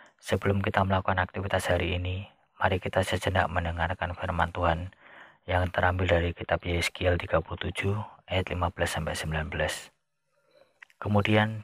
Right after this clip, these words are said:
datanglah firman Tuhan kepadaku, 'Hai engkau anak manusia, ambillah sepotong papan dan tulis di atasnya, untuk Yehuda dan orang-orang Israel yang bersekutu dengan dia. Kemudian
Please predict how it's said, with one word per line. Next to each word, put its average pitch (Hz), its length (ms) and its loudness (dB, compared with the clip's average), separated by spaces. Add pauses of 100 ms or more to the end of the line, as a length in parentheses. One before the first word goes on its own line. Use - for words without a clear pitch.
(140)
datanglah 92 420 -2
firman 90 300 -6
Tuhan 87 260 -2
kepadaku, 90 640 -2 (560)
'Hai 101 240 4
engkau 98 240 0
anak 87 240 0
manusia, 85 800 -4 (640)
ambillah 107 340 4
sepotong 92 380 -2
papan 92 580 0
dan 95 140 2
tulis 98 240 0
di 85 100 0
atasnya, 80 640 -2 (460)
untuk 95 320 -2
Yehuda 92 480 2
dan 85 160 -2
orang-orang 85 480 2
Israel 85 400 4
yang 85 160 0
bersekutu - 400 -6
dengan 82 240 -2
dia. 80 400 -2 (640)
Kemudian 92 720 -2